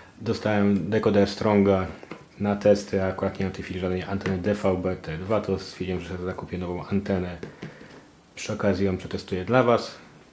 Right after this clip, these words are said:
i akurat zachęcam do, niedługo pojawi się recenzja dekodera, czy tam tunera Strong S R T czterysta dwadzieścia trzy, który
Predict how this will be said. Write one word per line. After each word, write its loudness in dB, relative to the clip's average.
i 4
akurat 2
zachęcam 0
do, 2
niedługo 2
pojawi 2
się -6
recenzja 4
dekodera, -2
czy -14
tam -6
tunera 4
Strong -2
S -2
R -4
T -4
czterysta -8
dwadzieścia -8
trzy, -6
który -6